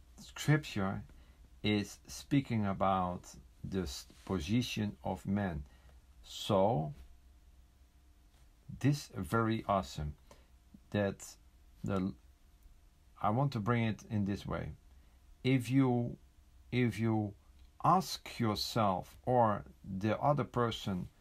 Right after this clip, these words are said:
"What doest thou in my life?" then you already have a lack of understanding. You have a lack, you don't discern what is God willing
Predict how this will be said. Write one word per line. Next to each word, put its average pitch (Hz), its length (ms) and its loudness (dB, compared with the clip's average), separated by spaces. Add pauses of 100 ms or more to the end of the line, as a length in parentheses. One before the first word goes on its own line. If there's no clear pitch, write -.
(360)
"What 101 220 2
doest 147 240 2
thou 90 280 2
in 101 140 0
my 95 160 2
life?" 87 440 -4 (760)
then 131 280 4
you 123 140 2
already 123 800 2 (800)
have 110 260 -2
a 104 80 0
lack 107 340 0 (840)
of 107 440 2 (680)
understanding. 101 800 0
You 98 120 0
have 107 140 0
a 104 60 0
lack, 135 320 0
you 107 160 0
don't 127 340 0
discern 113 560 0 (340)
what 117 380 2
is 101 220 2
God 110 380 2 (540)
willing 151 760 4